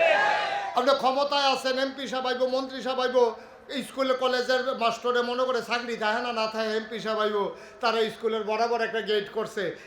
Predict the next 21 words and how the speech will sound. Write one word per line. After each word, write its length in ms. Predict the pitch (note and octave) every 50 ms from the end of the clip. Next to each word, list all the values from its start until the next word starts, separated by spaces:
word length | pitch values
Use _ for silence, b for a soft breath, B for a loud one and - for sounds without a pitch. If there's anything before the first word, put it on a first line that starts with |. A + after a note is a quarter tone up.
| B B
এবার 420 | A3 G#3+ G#3+ B3 B3 A#3+ A3+ A3+
কানে 240 | - G#3 G#3+ G#3+ A3+
কানে 240 | G3 A#3+ A#3 A#3 A#3
জিগাইয়েন, 520 | F3+ F3 G#3 F3+ G3+ G3 F#3+ F#3 F3 D#3
"ভাই, 240 | D#3+ E3+ F#3+ G3 F#3 D3 C#3
গেট 280 | G3 G3+ G3 - -
কি 80 | - A3+
আর 140 | A3 A3 G#3
করছে?" 380 | G3+ A3+ G3 - - E3+ D3 - B B B
কাউ 220 | - C4 E4+ F4+ E4+
চাকরি 420 | G#3+ A#3+ B3 C4+ - C4+ D4 D4
না 120 | C#4 C4+ -
তাই 260 | - A3+ A3 B3+ B3+
নি, 240 | A#3+ F#3+ D#3 D3 D3 -
তা 140 | F#3 E3+ D#3+
না 100 | D#3+ E3
করলে 400 | D#3+ - F3 D#3 D3 C#3 C3 - B B B B
মনের 280 | F#3+ G#3 B3+ D#4+ F4 E4 E4 -
তো 100 | - D#4+
কোনো 280 | D#4 C#4+ C#4 C4+ C#4 C4+
না। 140 | A3 F3+